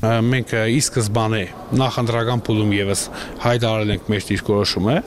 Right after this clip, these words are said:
որ մենք քաղաքացիական պայմանագրի կուսակցության հետ համագործակցության եզրեր չունենք, այսինքն բացառել ենք համագործակցությունը և մեր դիրքորոշումը այդ, այդ առումով չի փոխվել։ Իսկ ինչ մնում է մասնակցելուն կամ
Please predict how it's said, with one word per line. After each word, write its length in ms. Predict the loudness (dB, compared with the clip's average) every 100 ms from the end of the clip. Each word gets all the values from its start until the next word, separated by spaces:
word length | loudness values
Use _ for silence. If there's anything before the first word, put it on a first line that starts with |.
| -8 -16 -6 0
որ 180 | 2 2
մենք 200 | 0 0
քաղաքացիական 640 | -2 0 -2 0 0 0 0
պայմանագրի 500 | 0 2 0 0 -2 -2
կուսակցության 540 | 0 0 0 0 2
հետ 100 | 2 0
համագործակցության 760 | 0 0 0 0 -2 -2 0 0
եզրեր 400 | 0 0 -2 0
չունենք, 480 | 0 2 2 0 -4 -12 -6
այսինքն 280 | -2 0 0
բացառել 460 | 0 0 0 0 0
ենք 140 | 0 0
համագործակցությունը 760 | 2 2 2 0 -2 0 0 2
և 160 | 2
մեր 100 | 0 -2
դիրքորոշումը 580 | 0 2 2 2 2
այդ, 60 | 2 2 2 0
այդ 160 | 2 2
առումով 280 | 2 0 -2
չի 120 | -2
փոխվել։ 360 | -4 -2 -4 -4 -2 0
Իսկ 180 | 0 0
ինչ 240 | 2 2 0 2
մնում 280 | 2 4 4
է 20 | 2
մասնակցելուն 720 | 0 0 -2 0 2 2 2
կամ 240 | 2 0